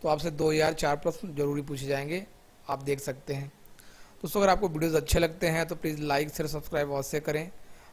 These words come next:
अगर आप नए हैं तो subscribe अवश्य कर लें और bell icon को भी आप प्रेस कर लें,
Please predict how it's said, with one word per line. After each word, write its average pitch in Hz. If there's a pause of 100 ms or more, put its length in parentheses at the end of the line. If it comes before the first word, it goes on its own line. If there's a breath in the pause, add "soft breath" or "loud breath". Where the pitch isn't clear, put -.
(120 loud breath)
अगर 156
आप 156
नए 151
हैं 160
तो 165
subscribe 151
अवश्य 143
कर 151
लें 156 (600 loud breath)
और 156
bell 156
icon 160
को 170
भी 175
आप 170
प्रेस 165
कर 160
लें, 180